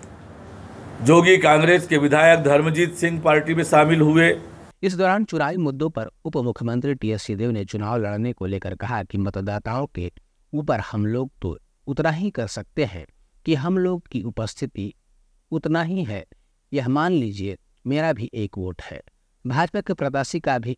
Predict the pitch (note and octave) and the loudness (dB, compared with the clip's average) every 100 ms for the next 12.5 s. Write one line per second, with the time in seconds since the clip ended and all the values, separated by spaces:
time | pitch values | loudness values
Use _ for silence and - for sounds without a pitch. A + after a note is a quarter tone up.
0 | - A2+ - F2 F#2 - E2+ - _ _ | -8 -10 -8 -10 -10 -12 -16 -18 _ _
1 | A#2+ B2 A#2 D#3+ C3 B2 A2 A2 B2+ D#3+ | -8 -4 -2 -2 -4 -4 -4 -4 -4 -2
2 | D#3+ E3+ G2 F#2+ G2+ - B2 D3 D#3+ A#2+ | 0 -2 -2 -6 -10 -8 -2 -2 0 -2
3 | G#2+ G2 F#2+ G2+ - D#2+ - E2+ F2+ F2 | -6 -8 -8 -8 -10 -12 -12 -12 -10 -10
4 | - _ _ _ C#3+ D3+ D3+ D#3+ D#3+ F#3+ | -10 _ _ _ -2 0 0 0 0 0
5 | B2 _ - A2 G#2 F#2 A#2 C3+ - F#2 | -2 _ -10 -6 -6 -6 -6 -6 -6 -12
6 | - - G#2+ C3 G2+ E2+ G#2+ G#2+ A2 A2+ | -12 -10 -6 -6 -6 -8 -6 -4 -4 -4
7 | A#2 C3 C3 G2+ F#2 - C3 - G2+ - | -4 0 -2 -2 -6 -8 -8 -6 -10 -8
8 | G#2 D3 G#2+ - _ _ _ C3+ D3 C#3+ | -6 -6 -6 -12 _ _ _ -6 -6 -2
9 | D3+ E3 F#3+ F3 D#3 A2+ A2 A2+ A#2 B2+ | -2 -2 -4 -4 -4 -4 -4 -2 0 0
10 | A#2 G2+ G2+ F#2+ F2+ - A#2 G#2 G#2 F#2+ | -2 -6 -6 -6 -6 -6 -6 -6 -6 -4
11 | F2+ F#2 F#2 - G2+ A#2 F2 F2 G#2 G2+ | -4 -4 -6 -6 -8 -4 -4 -4 -6 -6
12 | E2+ - B2 G#2+ - | -10 -6 -4 -4 -8